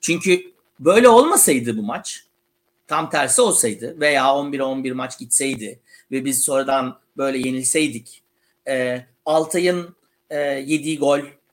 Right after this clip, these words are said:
e, şeyin, e, <laughs> Osayi'nin, e, senin deyiminle plajda yatar gibi,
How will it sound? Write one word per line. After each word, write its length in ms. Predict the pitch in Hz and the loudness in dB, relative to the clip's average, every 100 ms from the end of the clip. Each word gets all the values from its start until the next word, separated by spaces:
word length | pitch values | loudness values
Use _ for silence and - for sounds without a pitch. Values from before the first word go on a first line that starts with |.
| - | -10
e, 480 | 135 131 127 123 117 117 120 120 | -6 -6 -6 -8 -10 -12 -14 -10
şeyin, 480 | 165 160 160 151 139 | -4 -2 -2 -6 -8
e, 180 | 139 131 175 | -6 -2 -2
<laughs> 180 | 214 | 0
Osayi'nin, 720 | 185 180 175 165 160 156 147 | 2 2 4 2 0 -2 -6
e, 260 | 147 139 139 | -8 -8 -2
senin 360 | - 151 156 143 | -2 -2 -6 -6
deyiminle 600 | 139 143 143 135 131 - | -6 -6 -6 -4 -4 -4
plajda 400 | 147 143 143 139 | -2 -2 0 -4
yatar 300 | 139 139 139 | -2 -2 -2
gibi, 380 | 131 131 131 | -4 -4 -6